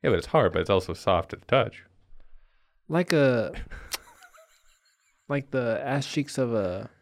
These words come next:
Speaker 2: weightlifter.
Speaker 1: All right.
Speaker 2: 'Cause when you, if you just touch it, it's soft,
Speaker 1: Well,
Speaker 2: but
Speaker 1: it
Speaker 2: it's
Speaker 1: depends on the lotion regimen, though, right?
Speaker 2: No, it never has to do with lotion.
Speaker 1: Why not? That's the skin.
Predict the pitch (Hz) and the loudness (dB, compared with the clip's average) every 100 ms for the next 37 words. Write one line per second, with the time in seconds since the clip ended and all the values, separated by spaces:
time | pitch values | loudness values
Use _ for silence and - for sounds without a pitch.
0 | - 113 101 71 - - - - _ _ | -6 -2 -2 -4 -12 -14 -18 -18 _ _
1 | _ _ _ _ _ _ _ _ - - | _ _ _ _ _ _ _ _ -4 0
2 | - - - - _ _ _ - 135 135 | 2 0 -6 -20 _ _ _ -6 -2 0
3 | 147 151 143 180 170 104 - 123 - 110 | 0 0 -2 0 0 0 -2 -4 -4 -10
4 | - - - - - - 214 123 - 104 | -8 -8 -8 -10 -8 -2 2 2 4 4
5 | 92 80 82 139 165 87 82 80 80 80 | 4 2 4 4 2 -2 -2 -4 -6 -6
6 | 80 80 113 156 - _ - 123 82 120 | -6 -2 -4 -4 -14 _ -6 -2 0 0
7 | 127 98 90 85 78 - 69 110 92 113 | -2 -2 -4 -4 -6 -6 -6 -6 -8 -14
8 | - 208 285 285 - - _ _ _ _ | -8 -4 -2 -2 -6 -18 _ _ _ _
9 | _ _ - 175 165 - 254 104 | _ _ -6 -4 -6 -2 0 0